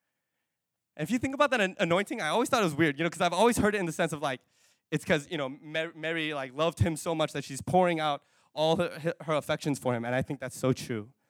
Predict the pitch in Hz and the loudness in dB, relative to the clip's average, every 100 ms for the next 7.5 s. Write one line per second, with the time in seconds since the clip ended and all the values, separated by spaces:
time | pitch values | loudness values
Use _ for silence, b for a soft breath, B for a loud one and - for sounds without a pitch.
0 | _ _ _ 135 143 147 139 135 - 139 | _ _ _ -10 -4 -2 0 -2 -2 -2
1 | - 135 127 135 139 127 127 135 143 b | 0 0 0 -2 -4 -6 -4 -6 -6 b
2 | b b - - - 160 143 127 135 135 | b b -8 -2 4 4 2 -6 -8 -10
3 | 139 156 143 139 127 139 127 123 131 - | -8 -6 -4 -6 -6 -8 -8 -12 -18 -6
4 | 147 135 135 117 117 131 120 113 - b | -4 -2 -2 -2 -2 -4 -6 -18 -20 b
5 | b 120 131 139 139 - - 147 - 135 | b 2 4 6 4 -4 -10 -10 -6 -6
6 | 120 120 113 113 147 147 127 131 135 123 | -6 -6 -6 -2 -2 -2 -4 -4 -4 -8
7 | - 120 147 185 - | -10 -10 -10 -12 -16